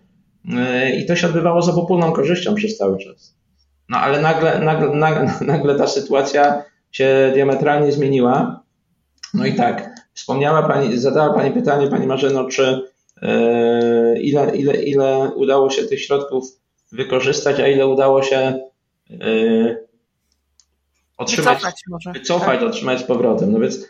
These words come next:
Speaker 1: odpowiedź na to drugie pytanie jest bardzo, bardzo prosta, ponieważ ilość tych
Speaker 2: Tak.
Speaker 1: środków jest olbrzymia, bo wynosi zero, zero euro i zero dolarów, tak? Nawet najbliżsi nasi partnerzy, którzy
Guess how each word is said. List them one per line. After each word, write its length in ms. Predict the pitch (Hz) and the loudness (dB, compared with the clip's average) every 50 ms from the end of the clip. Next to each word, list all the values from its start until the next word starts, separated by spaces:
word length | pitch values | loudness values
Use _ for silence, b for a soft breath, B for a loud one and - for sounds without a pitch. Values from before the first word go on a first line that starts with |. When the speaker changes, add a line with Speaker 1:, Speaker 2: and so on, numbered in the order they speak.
| B B B _ | B B B _
Speaker 1:
odpowiedź 340 | - 104 - 156 151 180 180 | -10 -4 -2 0 0 2 2
na 80 | 165 156 | 0 0
to 120 | 160 156 | 0 0
drugie 360 | 135 139 151 170 165 165 160 | 0 0 0 0 0 0 -2
pytanie 340 | - - 165 160 160 165 160 | -2 -2 0 0 0 2 0
jest 120 | 151 143 | 0 0
bardzo, 380 | - 151 160 156 151 151 147 147 | 0 0 0 2 2 0 0 0
bardzo 320 | - 156 160 143 147 156 | 0 0 0 2 2 0
prosta, 520 | 147 - 147 143 120 117 - - - 120 117 | 0 2 2 2 2 2 0 -2 -2 -2 0
ponieważ 460 | 107 117 117 117 117 120 120 120 - | 0 -2 -2 0 0 0 -2 -2 -4
ilość 300 | 151 151 151 151 151 139 | -2 -2 0 0 0 -2
tych 100 | 123 123 | -4 -4
Speaker 2:
Tak. 100 | 120 190 | -2 -2
Speaker 1:
środków 200 | - - - - - - | -2 -2 -4 -8 -10 -12
jest 180 | 143 - - | -12 -10 -4
olbrzymia, 540 | - 151 165 - 135 139 160 165 170 156 - | -2 -2 -2 0 0 0 0 0 0 0 0
bo 140 | - 131 127 | 0 0 0
wynosi 380 | 135 139 147 151 156 - 139 | 0 0 0 -2 -2 -2 -4
zero, 640 | 123 120 131 156 160 160 147 135 127 - - - - 117 | -2 0 2 4 4 6 6 4 4 2 -2 -4 -4 -4
zero 460 | 113 104 285 160 160 160 143 131 135 | -2 0 2 2 4 4 4 4 4
euro 300 | 147 151 151 151 151 147 | 4 2 2 0 0 -2
i 80 | 131 | -2
zero 260 | 120 135 143 147 147 143 | -2 -2 0 0 0 0
dolarów, 540 | 147 147 143 143 135 110 107 98 - - | 2 4 4 4 4 4 2 0 -4 -6
tak? 340 | - 107 113 139 - - B B B B B B B _ _ | -4 -4 -2 -2 -2 -4 B B B B B B B _ _
Nawet 180 | - 113 117 | -4 -2 -2
najbliżsi 540 | 127 131 131 135 127 139 165 170 - - 147 | 0 0 0 -2 0 0 0 0 0 0 0
nasi 240 | 139 135 135 - 131 | 0 0 0 0 -2
partnerzy, 560 | - 123 123 - - 139 135 131 117 117 117 | 0 0 0 0 -2 -2 -2 0 0 0 -2
którzy 460 | - - - 113 110 117 117 117 113 | -2 -2 -4 -2 0 0 0 0 -2